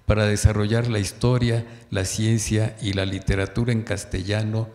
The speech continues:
entre mil doscientos cincuenta y dos y mil doscientos ochenta y cuatro.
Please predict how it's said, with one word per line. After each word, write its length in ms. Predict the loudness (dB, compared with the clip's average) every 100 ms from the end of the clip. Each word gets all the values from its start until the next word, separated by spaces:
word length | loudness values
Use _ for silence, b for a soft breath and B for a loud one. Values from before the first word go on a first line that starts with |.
| B B B -6
entre 440 | -6 -2 -4 -4
mil 420 | -2 2 2 2
doscientos 560 | 0 0 0 0 0 -2
cincuenta 560 | -4 -4 -4 -6 -6
y 60 | -6
dos 420 | -4 -2 -2 -6 -14 B B
y 100 | -2
mil 220 | 0 0
doscientos 580 | 0 -2 0 -2 -2 -4
ochenta 460 | -6 -6 -6 -4 -6
y 80 | -6
cuatro. 420 | -6 -6 -6